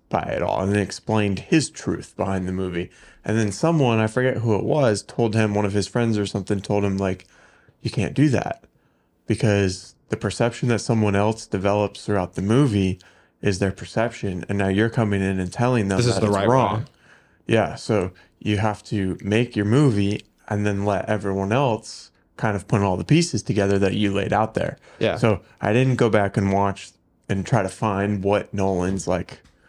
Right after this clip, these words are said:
Speaker 1: his thought process was, but that'd be cool to,
Speaker 2: Yeah.
Speaker 1: to see what he was thinking.
Speaker 2: I'd like to know that too. And I specifically didn't watch or read at this time any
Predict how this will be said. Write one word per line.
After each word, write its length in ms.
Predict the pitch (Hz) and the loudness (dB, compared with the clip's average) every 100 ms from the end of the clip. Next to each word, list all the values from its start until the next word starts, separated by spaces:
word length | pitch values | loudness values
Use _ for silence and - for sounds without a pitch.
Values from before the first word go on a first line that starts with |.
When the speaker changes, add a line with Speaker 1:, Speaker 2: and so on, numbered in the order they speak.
| _ _ _ _ _ - | _ _ _ _ _ -6
Speaker 1:
his 480 | 104 107 104 113 117 | 2 4 4 2 -4
thought 480 | - 120 113 - - | -2 0 0 -2 0
process 500 | 113 113 - 120 - | 0 0 -2 -4 0
was, 240 | 131 127 | 0 0
but 220 | 110 104 | -2 0
that'd 180 | 107 113 | 0 2
be 80 | 117 | 0
cool 280 | - 104 98 | 2 2 2
to, 120 | 95 | 0
Speaker 2:
Yeah. 100 | 95 - _ _ _ | -2 -8 _ _ _
Speaker 1:
to 80 | - | -4
see 220 | 107 120 | 0 2
what 180 | 104 104 | 4 4
he 140 | 107 104 | 4 2
was 180 | 92 | 2
thinking. 420 | 104 95 82 85 - - | -2 -2 -2 -4 -4 -4
Speaker 2:
I'd 100 | 120 | 0
like 140 | 151 | 0
to 80 | 156 | 4
know 140 | 135 117 | 4 4
that 180 | 101 | 0
too. 320 | - 120 98 - | 0 0 0 0
And 100 | 123 | 0
I 80 | 131 | 0
specifically 540 | - 139 160 170 156 | 0 2 4 4 4
didn't 360 | 131 127 120 - _ | 4 4 2 0 _
watch 460 | - 107 110 127 - | -2 2 2 2 0
or 80 | 107 | 0
read 340 | 104 110 113 - | 2 4 4 2
at 160 | 110 - | -4 -2
this 180 | 110 | -2
time 520 | - 120 127 127 135 - _ _ - | 0 0 2 2 0 -4 _ _ -4
any 520 | 113 120 120 110 104 | 0 2 4 2 0